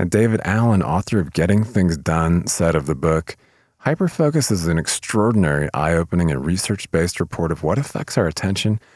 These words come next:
and how to take advantage of it to achieve greater satisfaction in our lives."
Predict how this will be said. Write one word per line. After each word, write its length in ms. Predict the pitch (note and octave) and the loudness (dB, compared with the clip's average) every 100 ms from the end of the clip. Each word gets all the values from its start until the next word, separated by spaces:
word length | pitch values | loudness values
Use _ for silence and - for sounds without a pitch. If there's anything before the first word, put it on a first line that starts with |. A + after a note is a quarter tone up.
| _ _ | _ _
and 100 | C3 | -6
how 120 | - - | -2 -2
to 80 | |
take 220 | A3+ B3+ - | 0 0 -2
advantage 400 | F2 F2 F#2+ E2 | 0 0 2 0
of 120 | C#2+ | 0
it 140 | D#2 | 0
to 140 | - E2+ | 0 -2
achieve 400 | - - E2 - | -2 -2 -2 -2
greater 380 | D2 D#2 F2+ | -2 0 0
satisfaction 840 | G2 - C#2 D#2 - C#2 - - C#2+ | -2 -2 -2 -4 -4 -4 -4 -4 -4
in 140 | - | -4
our 120 | C2+ C2+ | -6 -6
lives." 440 | - - - - | -6 -6 -6 -10